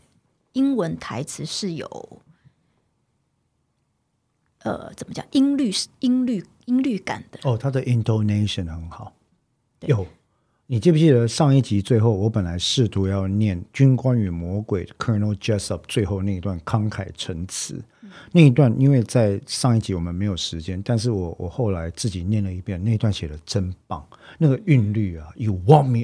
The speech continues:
Speaker 2: on that wall, you need me on that wall”，你知道，就是他讲的就是啪啪啪，
Speaker 1: 嗯。
Speaker 2: 然后透过 Jack Nicholson 讲出来，那段真的是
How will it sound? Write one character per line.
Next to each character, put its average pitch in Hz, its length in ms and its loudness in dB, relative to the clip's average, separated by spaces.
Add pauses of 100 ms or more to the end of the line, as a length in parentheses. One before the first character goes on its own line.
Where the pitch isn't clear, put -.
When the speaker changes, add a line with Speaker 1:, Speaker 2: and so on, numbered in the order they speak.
Speaker 2:
on 98 200 -4
that 98 180 -6
wall, 101 220 -6
you 110 100 -6
need 131 380 8
me 131 200 2
on 101 220 -4
that 98 160 -8
wall”， 95 380 -8
你 110 80 -12
知 107 80 -14
道， - 160 -18 (200)
就 196 120 -4
是 202 180 0
他 208 100 0 (200)
讲 143 140 -10
的 160 40 -6
就 180 80 -6
是 170 140 -6 (160)
啪 - 180 -8
啪 143 160 -10
啪， - 160 -6
Speaker 1:
嗯。 - 20 2
Speaker 2:
然 - 20 0 (100)
后 160 160 -6
透 185 160 4
过 147 180 4
Jack 131 260 0
Nicholson 113 380 -2
讲 92 220 -6
出 110 180 -6
来， 90 160 -8
那 139 140 0
段 127 180 0
真 139 100 0
的 127 80 2
是 117 240 -2